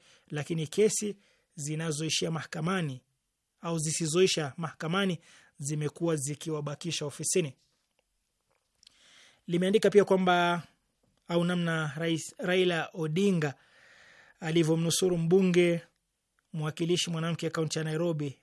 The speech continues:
Esther Passaris, ambaye pia nusra atimuliwe chamani. Pia limeandika, A A C C yaonya magavana, yasema,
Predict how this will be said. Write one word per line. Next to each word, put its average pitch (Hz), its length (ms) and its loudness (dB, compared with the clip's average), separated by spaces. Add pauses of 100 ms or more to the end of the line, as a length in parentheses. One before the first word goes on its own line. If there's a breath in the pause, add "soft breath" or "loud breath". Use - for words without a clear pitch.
Esther 156 360 -4
Passaris, 170 480 -2
ambaye 156 240 -2
pia 190 340 4 (380 soft breath)
nusra 156 540 -2 (460 soft breath)
atimuliwe 147 680 -4
chamani. 147 580 -4 (100)
Pia 170 120 -6
limeandika, 185 760 -4
A 165 240 0
A 156 40 -2
C 160 200 -4
C 185 300 0 (380 soft breath)
yaonya 156 420 0
magavana, 151 560 0 (400 soft breath)
yasema, 190 520 2